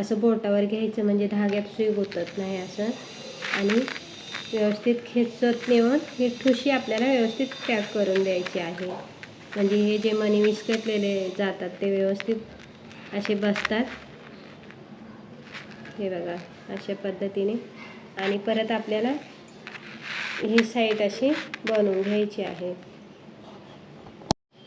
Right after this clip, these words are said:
हे बघा, आता ही बाजू पण आपण अशा पद्धतीने कम्प्लीट करून घेते. आता हे काय मी दाखवत नाही आणि ही पूर्ण बाजू बन-, अ, पहिले बनवून घेते.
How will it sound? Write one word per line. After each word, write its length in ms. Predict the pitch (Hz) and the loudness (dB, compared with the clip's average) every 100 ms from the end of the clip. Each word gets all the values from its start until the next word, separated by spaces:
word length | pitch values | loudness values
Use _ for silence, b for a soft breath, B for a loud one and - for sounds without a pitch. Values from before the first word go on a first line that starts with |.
| - - - - - - - - | -20 -20 -20 -20 -20 -20 -14 -6
हे 100 | 190 | -2
बघा, 260 | 196 196 | 0 2
आता 220 | 190 - 196 | 0 0 -2
ही 260 | 190 208 | 2 2
बाजू 340 | 208 208 196 196 | 4 2 0 -2
पण 120 | 208 214 | 0 0
आपण 260 | 202 226 262 - - - - | 0 -2 -2 -6 -18 -18 -6
अशा 220 | 208 220 | -4 -2
पद्धतीने 580 | 214 214 202 202 208 247 | 0 2 2 2 4 4
कम्प्लीट 480 | 285 240 208 196 196 - | 4 0 0 0 -6 0
करून 260 | 196 185 185 | 2 2 0
घेते. 280 | 202 208 | 0 2
आता 200 | 190 180 | 0 0
हे 220 | 180 196 202 | -2 -2 0
काय 220 | 202 208 | 2 2
मी 140 | 214 | 2
दाखवत 520 | 208 190 196 214 214 | 2 0 -2 -4 0
नाही 260 | 233 208 233 - - - - - - - | 2 2 2 -2 -14 -20 -20 -20 -18 -8
आणि 220 | 185 190 | 0 2
ही 180 | 196 214 | 2 0
पूर्ण 460 | 214 226 220 220 220 | 2 2 4 2 4
बाजू 280 | 214 190 | 2 2
बन-, 280 | 196 202 196 | 2 4 4
अ, 360 | - 190 190 185 180 - - | 2 0 2 2 -2 -4 2
पहिले 240 | 208 208 | 4 4
बनवून 380 | 208 214 202 196 | 4 4 4 4
घेते. 460 | 196 214 214 240 | 2 2 2 0